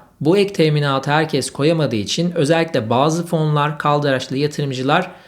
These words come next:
e, satmaya başladılar, pozisyon kapatmaya başladılar. Çünkü vadeli işlemler piyasasında,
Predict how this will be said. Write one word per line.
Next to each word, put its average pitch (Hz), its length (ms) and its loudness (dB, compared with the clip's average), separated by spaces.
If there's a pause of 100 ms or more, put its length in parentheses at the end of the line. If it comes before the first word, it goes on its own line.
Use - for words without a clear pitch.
(280)
e, 120 480 0
satmaya 170 440 2
başladılar, 101 460 -2
pozisyon 151 440 -2
kapatmaya 107 440 -4
başladılar. 131 480 0
Çünkü 156 460 -2
vadeli 156 340 2
işlemler 151 540 0
piyasasında, 147 720 -2